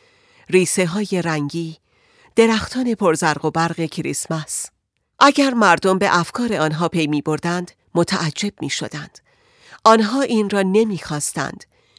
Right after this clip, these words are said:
می‌خواستند آن فکر همچون یک راز باقی بماند. مردم باید هم بخندند، چرا که آنها هنوز بچه بودند. آنها در پاییز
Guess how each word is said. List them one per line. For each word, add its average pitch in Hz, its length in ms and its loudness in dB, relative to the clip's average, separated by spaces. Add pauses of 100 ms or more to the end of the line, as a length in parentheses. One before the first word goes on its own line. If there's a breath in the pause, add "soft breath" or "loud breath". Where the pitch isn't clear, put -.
(160 soft breath)
می‌خواستند 185 880 0 (340 loud breath)
آن 262 240 4
فکر 151 580 -2 (240 loud breath)
همچون 185 600 2
یک 208 160 -2
راز 170 680 -4 (320)
باقی 151 300 2
بماند. - 580 -10 (1000 soft breath)
مردم 240 520 2
باید 190 580 0
هم 151 240 -4
بخندند، - 720 -10 (600 soft breath)
چرا 190 240 4
که 175 180 -2
آنها 180 340 0
هنوز 214 520 0
بچه 165 360 -6
بودند. 156 540 -16 (500 loud breath)
آنها 180 320 4
در 175 320 0
پاییز 156 560 -4